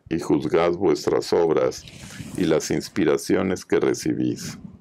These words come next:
Si las consideráis honestas, aunque sea solo desde el punto de vista humano, decid,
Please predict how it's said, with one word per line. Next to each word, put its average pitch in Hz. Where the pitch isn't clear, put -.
Si -
las 85
consideráis 90
honestas, 92
aunque 85
sea 104
solo 104
desde 73
el 62
punto 85
de 67
vista 71
humano, 67
decid, -